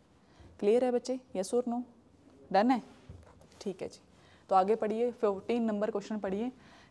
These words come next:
कहता है, "Which of the following is the good conductor of electricity?" इलेक्ट्रिसिटी का गुड कंडक्टर है कौन सा, बताओ कौन सा है इसमें से। फोर्टीन नंबर क्वेश्चन पढ़ो, हाँ जी।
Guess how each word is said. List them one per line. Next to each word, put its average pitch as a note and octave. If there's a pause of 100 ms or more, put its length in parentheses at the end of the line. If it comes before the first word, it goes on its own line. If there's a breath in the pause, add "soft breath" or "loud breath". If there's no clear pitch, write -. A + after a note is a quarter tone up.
(100)
कहता G3
है, C#4+ (460)
"Which A3
of A#3
the B3
following A3
is A#3
the C4 (100)
good C4+
conductor A3+ (360)
of G#3+
electricity?" G#3+ (540 soft breath)
इलेक्ट्रिसिटी A3+
का C4
गुड A3
कंडक्टर G#3
है E3+ (100)
कौन A3+
सा, G#3+ (280)
बताओ A3+
कौन G#3
सा A3+
है A3
इसमें G#3
से। G#3+
फोर्टीन G3
नंबर F#3+
क्वेश्चन F#3+
पढ़ो, G3 (4000 soft breath)
हाँ G3
जी। F3+